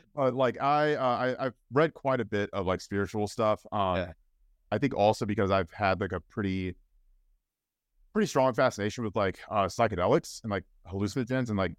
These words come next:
Speaker 1: that type of, like, those
Speaker 2: So,
Speaker 1: drug use
Speaker 2: hey,
Speaker 1: as well, so.
Speaker 2: yeah, while we're on that topic, you actually, I was telling my friend, uh, we went on a ruck a couple weeks ago, and I was actually, this was before you reached out to me to be on your podcast. I was telling him,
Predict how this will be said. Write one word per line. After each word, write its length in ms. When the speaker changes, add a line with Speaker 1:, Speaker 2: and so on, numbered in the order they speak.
Speaker 1:
that 240
type 220
of, 160
like, 180
those 180
Speaker 2:
So, 240
Speaker 1:
drug 160
use 180
Speaker 2:
hey, 140
Speaker 1:
as 80
well, 160
so. 260
Speaker 2:
yeah, 220
while 260
we're 120
on 120
that 160
topic, 340
you 140
actually, 380
I 60
was 100
telling 240
my 100
friend, 360
uh, 200
we 80
went 160
on 80
a 80
ruck 280
a 60
couple 260
weeks 200
ago, 240
and 80
I 140
was 140
actually, 220
this 200
was 120
before 300
you 140
reached 200
out 120
to 80
me 60
to 100
be 80
on 100
your 120
podcast. 560
I 60
was 100
telling 220
him, 260